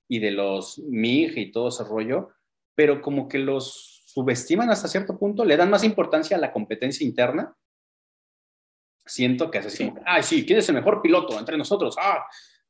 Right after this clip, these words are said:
Speaker 1: pero no es como que digas, "Ah, tenemos que ser los más cabrones, o tenemos que ser los mejores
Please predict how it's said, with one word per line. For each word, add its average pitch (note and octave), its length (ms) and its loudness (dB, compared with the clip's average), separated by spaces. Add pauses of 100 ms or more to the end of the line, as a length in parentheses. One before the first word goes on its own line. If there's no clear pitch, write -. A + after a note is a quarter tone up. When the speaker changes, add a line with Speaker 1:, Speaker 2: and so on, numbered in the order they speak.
(120)
Speaker 1:
pero C3+ 340 8
no D3 420 2
es - 80 2
como F#3 200 0
que - 100 -2
digas, D3 320 0
"Ah, D#3+ 260 -2
tenemos D#3 240 -2
que - 80 -6
ser D3+ 160 0
los D3+ 160 0
más C#3+ 300 2
cabrones, C#3 460 -4
o B2 60 -10
tenemos D3 200 -4
que - 60 -18
ser C#3+ 140 -8
los C3 160 0
mejores E3+ 760 0